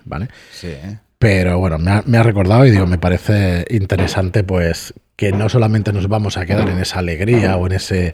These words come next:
Speaker 2: Sí.
Speaker 1: orgullo que decía, sino que hay toda esa miríada de posibilidades de,
Speaker 2: No, no, desde luego.
Speaker 1: de
Speaker 2: Además,
Speaker 1: trastornos.
Speaker 2: precisamente, mm, mira, ¿ves? Esto es una de las cosas que, <laughs>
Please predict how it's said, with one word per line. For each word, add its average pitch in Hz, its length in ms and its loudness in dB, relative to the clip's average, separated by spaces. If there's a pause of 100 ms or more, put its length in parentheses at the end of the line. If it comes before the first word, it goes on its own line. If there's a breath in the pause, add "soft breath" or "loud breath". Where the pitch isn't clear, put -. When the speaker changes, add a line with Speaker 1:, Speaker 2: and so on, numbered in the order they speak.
Speaker 2:
Sí. - 200 -2
Speaker 1:
orgullo 107 380 4
que 90 80 0
decía, 98 320 2
sino 78 260 -2
que - 80 -4
hay 85 100 0
toda 104 500 2
esa 101 220 2
miríada 98 560 4
de 95 80 0
posibilidades 90 720 -2
de, 80 160 -4
Speaker 2:
No, 117 160 4
no, 127 160 4
desde 87 220 0
luego. 110 240 4
Speaker 1:
de 90 100 2
Speaker 2:
Además, 92 360 4
Speaker 1:
trastornos. 87 360 -4
Speaker 2:
precisamente, 101 800 0 (140)
mm, 85 320 -4 (100)
mira, 113 240 4
¿ves? 127 260 2 (120)
Esto 113 180 -2
es 139 100 -4
una 127 160 2
de 110 100 4
las 101 180 2
cosas 127 340 2
que, 90 320 4 (560 loud breath)
<laughs> 120 680 -2